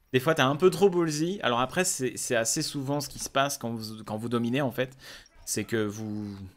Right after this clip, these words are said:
vous respectez, vous respectez un peu moins les adversaires. Là, le E qu'il a envoyé près du Reinhardt,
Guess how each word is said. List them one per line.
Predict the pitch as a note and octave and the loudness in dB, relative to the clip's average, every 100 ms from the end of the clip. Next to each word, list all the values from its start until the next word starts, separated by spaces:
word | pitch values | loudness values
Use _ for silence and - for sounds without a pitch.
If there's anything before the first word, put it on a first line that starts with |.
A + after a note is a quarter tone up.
| _ | _
vous | A#2 | 2
respectez, | B2+ C3+ C#3 C3 B2+ | 2 6 4 2 -2
vous | C3 | -2
respectez | C#3+ C3+ D#3+ C#3+ E3 | -2 -2 -4 0 2
un | |
peu | C#3+ D#3 | 2 2
moins | D3+ D#3 | 4 4
les | C#3 | 4
adversaires. | C3+ A#2+ - F#2 | 2 0 -2 -4
Là, | A2 D3+ | 4 6
le | D3 D3 | 4 4
E | F3 | 2
qu'il | E3+ D3+ | 2 2
a | C3+ | 2
envoyé | C3 C#3+ | 2 0
près | C#3+ C3+ | 0 0
du | B2+ | 0
Reinhardt, | B2+ B2 C3+ E3 - | 0 2 0 -2 -8